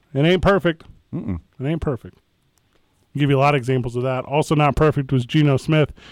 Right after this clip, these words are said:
Speaker 1: who's getting paid like he was perfect.
Speaker 2: Oh, my goodness! I've never been happier
Speaker 1: You got the numbers right there?
Speaker 2: for anyone as happy as I am for Geno Smith.
Speaker 1: Three mil, hundred and f-, or excuse me, three year, hundred and five milli.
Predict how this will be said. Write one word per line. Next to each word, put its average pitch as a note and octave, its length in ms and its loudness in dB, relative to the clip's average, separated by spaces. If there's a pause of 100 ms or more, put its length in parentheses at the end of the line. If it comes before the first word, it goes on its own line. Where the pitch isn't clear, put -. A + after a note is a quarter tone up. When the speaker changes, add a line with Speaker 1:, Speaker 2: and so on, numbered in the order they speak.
(140)
Speaker 1:
who's D3+ 200 4
getting D3+ 280 2
paid E3+ 680 2
like A#2 220 -4
he B2+ 100 -6
was A2 160 -4
perfect. G2 420 -10
Speaker 2:
Oh, G#2 360 0
my D2+ 440 -6 (140)
goodness! F#2+ 480 0
I've A2 480 2
never A2+ 540 2
been G#2 320 2
happier F2 680 -2
Speaker 1:
You C3+ 60 -4
got C#3+ 100 2
the C3 80 0
numbers C#3+ 320 0
right D#3+ 140 2
there? F3 160 0
Speaker 2:
for G2 400 -2
anyone G#2+ 880 2 (640)
as D#2+ 300 -8
happy - 480 -2
as F#2 120 0
I F#2+ 140 2
am F2+ 320 2
for D#2 180 -6
Geno G2+ 560 0
Smith. D#2+ 560 -8
Speaker 1:
Three E3+ 280 4
mil, D3+ 380 4
hundred E3+ 320 2
and F3 140 2
f-, - 220 -20
or C#3 140 -2
excuse C3+ 280 -2
me, C#3+ 100 2
three F3+ 320 2
year, D#3 300 2 (260)
hundred E3+ 360 2
and E3+ 140 2
five E3 240 2
milli. C#3+ 480 2